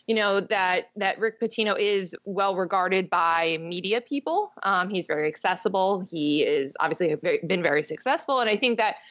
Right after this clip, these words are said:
people were very much willing to give him the benefit of the doubt and kind of,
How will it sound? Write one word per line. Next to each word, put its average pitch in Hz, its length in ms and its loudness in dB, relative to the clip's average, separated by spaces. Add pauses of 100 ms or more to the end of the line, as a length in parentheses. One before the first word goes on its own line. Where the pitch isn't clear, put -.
(160)
people 262 320 0
were 240 160 0
very 202 260 2
much 208 280 0
willing 202 280 2
to 214 100 -2
give 185 240 -2
him 202 240 0
the 220 80 2
benefit 208 340 0
of 247 80 0
the 262 80 0
doubt 170 460 0
and 196 320 0
kind 196 320 0
of, 196 180 0